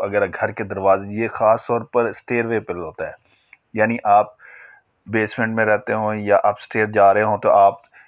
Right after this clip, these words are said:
सीढ़ियों के मिड में एक लाइट लगी होती है और आप जो है सीढ़ियों में चढ़ने से पहले उस यानी स्विच को, थ्री वे स्विच को प्रेस करते हैं तो आपका, आपकी जो लाइट जो है वो on हो जाती है। जब आप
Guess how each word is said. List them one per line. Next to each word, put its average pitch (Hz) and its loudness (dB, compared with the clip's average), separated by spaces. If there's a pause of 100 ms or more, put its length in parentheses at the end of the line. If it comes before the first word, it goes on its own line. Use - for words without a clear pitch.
(280)
सीढ़ियों 113 -8
के 110 -6
मिड 110 -14
में 113 -8
एक - -10
लाइट 104 0
लगी 107 -4
होती 107 -6
है 107 2
और 104 2
आप 98 2
जो 107 -6
है 101 -2
सीढ़ियों 101 -10
में 98 -8
चढ़ने 104 -6
से 107 -8
पहले 104 0 (580)
उस 113 -16 (540)
यानी 110 -6
स्विच 117 -6
को, 110 -2
थ्री 113 -8
वे 107 -2
स्विच 107 -10
को 104 -2
प्रेस 104 0
करते 107 -4
हैं 107 -6
तो 104 -4
आपका, 95 -2
आपकी 98 -4
जो 95 -14
लाइट 98 -2
जो 104 -4
है 101 2
वो 98 -6
on 104 -4
हो 120 -2
जाती 113 -4
है। 107 -2
जब 104 -2
आप 110 2